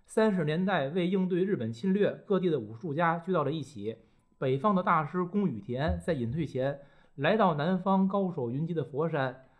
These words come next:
他听闻这里有位高手将会成为一代宗师，他是叶问。可是你再看三D重映版前面打那个字幕，跟美版这，这天差地别。一九三六年五月，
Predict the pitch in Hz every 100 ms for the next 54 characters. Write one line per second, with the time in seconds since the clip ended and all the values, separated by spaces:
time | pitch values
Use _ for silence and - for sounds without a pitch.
0 | _ - 190 190 196 175 175 175 156 156
1 | 123 135 208 202 131 104 - - 170 165
2 | - 156 143 135 170 170 127 151 151 160
3 | 160 - - 147 139 135 131 147 143 _
4 | _ _ _ - 226 185 175 208 214 190
5 | 220 220 185 185 233 196 110 113 160 160
6 | 135 - 156 151 165 160 170 120 - -
7 | _ 226 190 143 202 104 104 113 170 -
8 | 196 - 262 214 151 143 110 110 117 -
9 | _ _ _ _ _ _ _ _ _ _
10 | 247 240 156 143 214 226 185 165 190 110
11 | 135 185 160